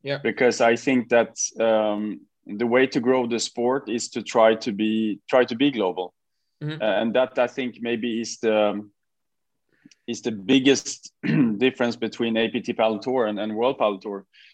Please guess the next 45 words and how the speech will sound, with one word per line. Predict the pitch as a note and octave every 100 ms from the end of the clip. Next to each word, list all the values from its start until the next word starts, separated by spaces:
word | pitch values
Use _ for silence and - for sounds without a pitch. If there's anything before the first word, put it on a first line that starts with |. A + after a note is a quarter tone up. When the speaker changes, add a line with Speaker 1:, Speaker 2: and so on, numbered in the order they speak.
| _ _ _
Speaker 2:
Because | A2+ B2 A#2+
I | A#2
think | C3 A2
World | A#2+ A#2+ C3
Padel | A#2
Tour, | A2+ A#2
they | G#2+
do | G2+ A#2 A2
a, | G#2+ F#2+ -
an | G#2+ A2
amazing | A2+ A#2+ A#2+ A2
job. | A2 A2 B2+ G#2+ _
Um, | A2 G#2+ G#2 G#2 G2+ G#2 - _ _ _ _ _ -
uh, | A2 A2 G#2
but | B2 A2
they're | B2+ A#2+
quite | C#3+ C3+
centralized, | - C#3 D3 C#3+ A2 A2 G#2+ - G#2+
I |
would | G#2+ G#2+
say, | A2+ G#2+
in | G#2+
Spain | - A2+ A#2 D3+ D#3+ D3
Speaker 1:
Spain, | - -
Speaker 2:
and, | A2 G#2+
Speaker 1:
yeah. | A#2
Speaker 2:
and | G2+
in | G2 G#2+
some | - A2
o-, | A#2+ - -
in, | A#2+ F#2+
and | A2
in | A2+ A2
some | A#2+ A2+
other | A#2 A2
countries. | - B2 B2 D3+ F3 - - _ _ _ _ -
Um, | A2 A2+ A2 A2 A2 A2 - _ _
we | A#2 C#3 D#3
want | D3+ D#3 D3+
to | D3+
be | C#3 C#3 C#3+ C#3+
a |
little | C3 C3+ B2+
bit | B2
different. | A#2+ - C#3 E3+